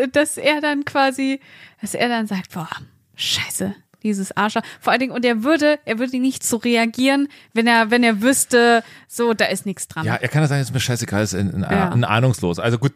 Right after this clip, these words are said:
Speaker 2: sagt er im Prinzip im ersten Post, aber wenn du noch drei dazu
Speaker 1: Mhm.
Speaker 2: machst.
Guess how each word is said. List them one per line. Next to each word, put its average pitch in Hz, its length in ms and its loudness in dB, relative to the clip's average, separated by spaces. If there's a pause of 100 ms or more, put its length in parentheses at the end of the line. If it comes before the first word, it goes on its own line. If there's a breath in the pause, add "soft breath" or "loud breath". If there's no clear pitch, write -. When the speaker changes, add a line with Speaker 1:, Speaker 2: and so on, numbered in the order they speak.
Speaker 2:
sagt 117 320 0
er 143 80 -8
im 139 60 -4
Prinzip 127 220 -8
im 110 80 -10
ersten 120 240 -4
Post, 139 220 0
aber 120 220 -2 (100)
wenn 120 100 0
du 147 80 4
noch 147 120 0
drei 127 300 0
dazu 156 240 0
Speaker 1:
Mhm. - 60 2
Speaker 2:
machst. - 420 0